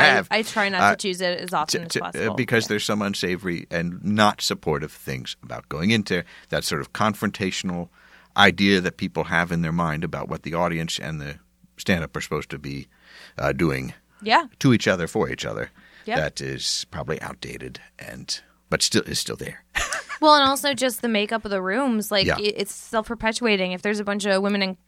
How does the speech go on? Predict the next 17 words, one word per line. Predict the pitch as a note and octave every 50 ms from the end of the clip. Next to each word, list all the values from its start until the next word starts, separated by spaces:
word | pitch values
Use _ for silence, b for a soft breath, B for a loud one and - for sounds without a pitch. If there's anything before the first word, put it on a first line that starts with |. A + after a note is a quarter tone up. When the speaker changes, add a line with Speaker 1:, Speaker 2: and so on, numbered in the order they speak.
| _
Speaker 2:
in | _ G#3 G#3 G3+ G3 F#3+ F#3
improv, | - C#4+ D#4 - C4+ G#3 G3 F#3+ F#3 F#3 F#3+ _
that'll | - F3+ F3+ F3+ _ _ _ _
continue | - G#3 G3 F#3+ G3+ G3+ F#3+
to | F3+ F#3
happen. | F3+ G#3+ B3 B3 - B3+ B3 A#3+ A3+ B B B B B B B B B B B _ _ _ _ _ - _
And | - A3+ A3+ A3+
then | A3+ A3+
if | A3+ A3
you | - A#3 A3 G#3+ G#3 G#3
are | G3 G3+ G3+
a | G3
woman | F#3+ G3 G3+ G#3 G#3 G#3
and | G3+ G3
you | G3 G3
go | F#3+ G3+
to, | G#3 G#3 G3+ G3+ G#3